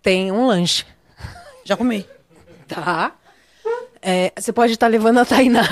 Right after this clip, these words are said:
Speaker 1: <laughs> hoje, o que a gente tem. O que a gente tem
Speaker 2: Ô,
Speaker 1: hoje é a
Speaker 2: Tainá,
Speaker 1: Tainá.
Speaker 2: vê mais uma água dessa, por favor.
Speaker 1: <laughs> Isso, boa.
Speaker 2: Obrigada,
Speaker 1: O
Speaker 2: valeu.
Speaker 1: prêmio é uma água.
Speaker 2: Obrigada,
Speaker 1: É,
Speaker 2: valeu.
Speaker 1: sem humilhar, sem humilhar, sem humilhar as pessoas.
Speaker 2: Tá.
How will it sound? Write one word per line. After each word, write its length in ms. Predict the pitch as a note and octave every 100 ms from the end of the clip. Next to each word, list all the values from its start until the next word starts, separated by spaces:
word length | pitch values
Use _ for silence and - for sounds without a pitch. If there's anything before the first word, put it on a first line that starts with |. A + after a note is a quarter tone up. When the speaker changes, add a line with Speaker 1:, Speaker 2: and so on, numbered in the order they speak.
| -
Speaker 1:
<laughs> 100 | -
hoje, 200 | - - -
o 40 |
que 120 | - A3
a 60 |
gente 260 | G3+ G3+ -
tem. 240 | D#3+ C#3+ - _ _ _
O 120 | F3
que 100 | F3
a 40 | G3
gente 240 | A#3 -
tem 220 | - B3+
Speaker 2:
Ô, 40 | C4
Speaker 1:
hoje 160 | B3+ C4
é 20 |
a 40 |
Speaker 2:
Tainá, 60 | A3
Speaker 1:
Tainá. 140 | A#3+ -
Speaker 2:
vê 80 | G3
mais 160 | A3+
uma 140 | B3+ A#3
água 140 | G3+
dessa, 240 | F#3+ -
por 160 | F3+ F3+
favor. 280 | D#3+ E3 A3 _ _ _ _ _ _ G#3+
Speaker 1:
<laughs> 20 | F#3 B3 -
Isso, 320 | B3+ - - _
boa. 400 | F3 - C#3+ C3 _
Speaker 2:
Obrigada, 300 | F#3 F3 E3+
Speaker 1:
O 40 |
Speaker 2:
valeu. 60 | G3
Speaker 1:
prêmio 240 | C#4+ C#4 C#4+
é 20 |
uma 160 | C#4+ B3
água. 300 | D#3+ D3 - - - -
Speaker 2:
Obrigada, 160 | E3+ F#3
Speaker 1:
É, 440 | F#3 F3 E3+ D#3+ E3 E3
Speaker 2:
valeu. 240 | D#3 - -
Speaker 1:
sem 280 | - C4+ D#4+
humilhar, 460 | F#4 G4 B3 G3 -
sem 160 | A3+
humilhar, 400 | A3+ E4+ G4+ D4 -
sem 200 | - E4
humilhar 240 | F#4+ F4+
as 80 | E4
pessoas. 520 | E4+ - F3 D3+ - _ _ _ _ _
Speaker 2:
Tá. 140 | -